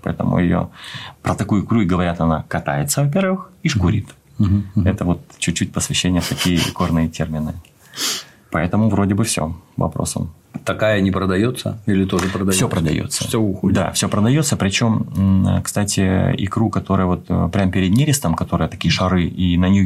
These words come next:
Speaker 1: есть свои любители, она очень хорошо покупается глазами. Девочки, женщины, которые, э, видят, там,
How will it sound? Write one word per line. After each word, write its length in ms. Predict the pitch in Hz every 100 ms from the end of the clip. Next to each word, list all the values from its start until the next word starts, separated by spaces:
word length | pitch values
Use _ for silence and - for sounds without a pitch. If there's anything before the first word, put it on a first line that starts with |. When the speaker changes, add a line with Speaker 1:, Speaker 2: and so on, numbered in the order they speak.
| 98
Speaker 1:
есть 120 | 92
свои 140 | 87
любители, 400 | 87 90 143 87
она 180 | 87 117
очень 180 | 120 101
хорошо 280 | 98 92 98
покупается 500 | 92 87 98 95 92
глазами. 480 | 90 85 82 78 - - - - 87
Девочки, 640 | 98 131 - 113 104 98 - 92
женщины, 440 | 85 110 - 92
которые, 560 | 87 - 87 85 82 82
э, 880 | - 82 82 80 82 50 50 - 50 - - - - - - - - 90
видят, 300 | 92 82 - - -
там, 180 | 78